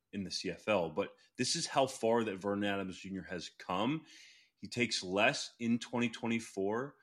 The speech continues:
to allow the B C Lions to structure their roster to go after a home Grey Cup, and I think he deserves some credit for that.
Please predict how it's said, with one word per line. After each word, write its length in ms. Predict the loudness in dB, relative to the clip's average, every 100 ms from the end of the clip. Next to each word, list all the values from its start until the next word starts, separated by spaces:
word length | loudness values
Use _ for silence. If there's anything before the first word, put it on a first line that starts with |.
| -20 _ _
to 140 | -2 2
allow 220 | 4 2
the 100 | 2
B 240 | -4 -6
C 220 | -4 -2 0
Lions 500 | 0 2 0 -4 -6
to 80 | -6
structure 540 | -6 -4 -4 -4 -6
their 220 | -2 -2
roster 460 | -2 -2 -2 -4 -10
to 220 | -8 -10
go 260 | -4 -4 -2
after 500 | -4 -4 -4 -4 -6 -20 _ -12
a 40 |
home 380 | -4 -2 -2 -2
Grey 220 | 0 0
Cup, 260 | 0 -4 -2
and 80 |
I 60 | -6
think 220 | -4 -8
he 60 | -6
deserves 400 | -8 -6 -6 -8
some 100 | -14
credit 280 | -10 -10 -10
for 80 | -18
that. 200 | -18